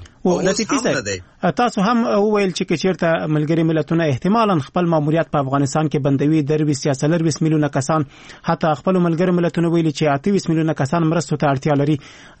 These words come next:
Speaker 1: دا معنا چې یو څه بشري بحران به نور هم جدي سي. آیا طالبان د حکومت په توګه کولی سي چې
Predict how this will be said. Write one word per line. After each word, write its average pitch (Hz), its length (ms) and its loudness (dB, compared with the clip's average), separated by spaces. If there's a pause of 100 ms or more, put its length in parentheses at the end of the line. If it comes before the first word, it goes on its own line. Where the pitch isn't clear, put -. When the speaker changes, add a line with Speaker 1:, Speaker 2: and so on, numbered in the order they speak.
Speaker 1:
دا 196 100 2
معنا 220 240 2
چې - 160 -2
یو 208 400 2
څه 202 320 0
بشري 175 320 0
بحران 175 340 0
به 160 80 0
نور 170 180 0
هم 180 220 2
جدي 160 240 0
سي. 165 220 0
آیا 233 200 2
طالبان 214 480 0
د 208 60 0
حکومت 190 420 0
په 202 80 -2
توګه 160 280 0
کولی 233 340 0
سي 190 140 -2
چې 214 180 0